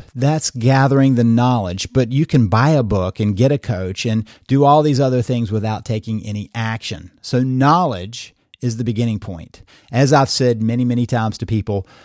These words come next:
knowledge is not power. Knowledge is just information. It's just knowledge. Applied knowledge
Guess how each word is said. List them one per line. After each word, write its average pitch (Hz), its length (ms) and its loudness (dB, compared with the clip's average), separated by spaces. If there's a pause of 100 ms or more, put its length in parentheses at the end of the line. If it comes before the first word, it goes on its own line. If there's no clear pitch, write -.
(320)
knowledge 123 560 4
is 120 240 0
not 110 240 -2
power. 92 460 -8 (320)
Knowledge 170 340 0
is 139 140 0
just - 300 -4 (140)
information. 113 520 0
It's - 80 -4
just 135 160 -4
knowledge. 107 420 -2
Applied 147 720 2
knowledge 90 720 -2